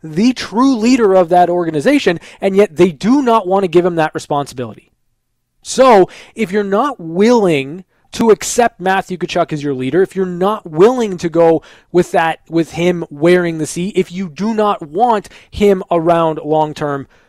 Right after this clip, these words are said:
pull the plug on it. Trade him. Because you're not going to do any winning if there's that question of what is going on with Matthew Tkachuk in the background. And then you brought up winning, Chapman, because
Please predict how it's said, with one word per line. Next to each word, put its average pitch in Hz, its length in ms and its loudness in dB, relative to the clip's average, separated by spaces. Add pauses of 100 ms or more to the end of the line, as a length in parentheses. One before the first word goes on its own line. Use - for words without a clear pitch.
(160)
pull 220 160 4
the 233 80 0
plug 247 240 2
on 185 140 2
it. - 100 -12 (460)
Trade 226 380 0
him. 139 280 -6 (400)
Because 175 300 2
you're 196 100 0
not 190 440 -2
going 208 240 0
to 190 60 -2
do 175 180 2
any 185 180 2
winning 190 560 -2 (300)
if - 180 -2
there's 190 500 4 (260)
that 170 400 -2
question 196 840 -2
of 156 240 -4
what 156 460 0
is 175 200 0
going 180 360 -2
on 160 160 -2
with 151 140 -6
Matthew 143 320 -4
Tkachuk 139 320 -4
in 147 100 -12
the 131 60 -10
background. 120 440 -4 (340)
And 214 160 0
then 302 220 2 (200)
you 190 160 0
brought 196 360 6
up 214 140 4
winning, 165 320 0
Chapman, 143 480 -2 (640)
because 185 260 4